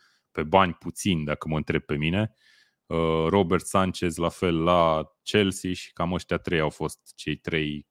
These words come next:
uh, cele trei nume importante pe care a trebuit să le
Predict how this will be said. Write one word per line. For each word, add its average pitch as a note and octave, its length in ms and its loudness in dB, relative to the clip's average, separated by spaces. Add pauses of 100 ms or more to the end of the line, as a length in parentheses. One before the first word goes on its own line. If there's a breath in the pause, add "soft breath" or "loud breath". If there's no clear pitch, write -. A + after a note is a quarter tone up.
(120)
uh, D2 600 -10 (180)
cele D#2 200 -6
trei D#2+ 240 -2
nume D#2 260 -4
importante D2 760 -8 (180)
pe - 100 -14
care C#2+ 200 -4
a C#2 60 -6
trebuit C#2+ 320 -8
să - 140 -12
le C#2+ 420 -8